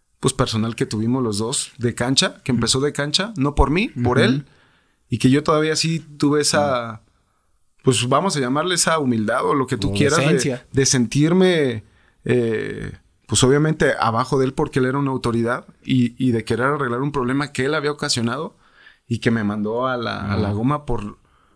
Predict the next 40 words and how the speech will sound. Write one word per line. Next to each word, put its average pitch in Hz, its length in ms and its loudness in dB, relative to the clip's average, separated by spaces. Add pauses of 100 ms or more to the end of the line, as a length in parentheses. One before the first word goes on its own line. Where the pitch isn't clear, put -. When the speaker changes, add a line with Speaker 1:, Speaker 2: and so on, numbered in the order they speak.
(120)
Speaker 1:
porque 110 400 -4
creo 127 300 -2
que 127 360 -2
yo 123 260 -2
para 131 200 -2
él 135 80 0
era 135 120 -2
un 143 120 -2
problema 120 760 -2
al, 104 120 -10
al, 104 280 -6
al, 104 380 -8 (520)
al 107 140 2
sentirme 120 420 0
quizá 120 240 0
líder 135 280 -2
de 127 80 -2
un 139 80 -2
equipo. 139 500 -6 (600)
Speaker 2:
Te 120 120 4
Speaker 1:
Eh, - 20 2
Speaker 2:
quería 147 220 2
eliminar. 160 500 0
Speaker 1:
me 117 100 -4
quería 127 200 -2
eliminar 135 340 0
Speaker 2:
Sacar. 151 460 4 (520)
Speaker 1:
y, 127 280 2
y, - 20 2
y 120 40 2
lo 117 120 2
logró. 156 520 -4
O 123 100 -8
sea, 110 480 0
en 107 100 -6
cuanto 107 300 -4
llegó, 104 300 -2
lo, 143 220 -2
lo 107 220 -4
hizo. 156 380 -2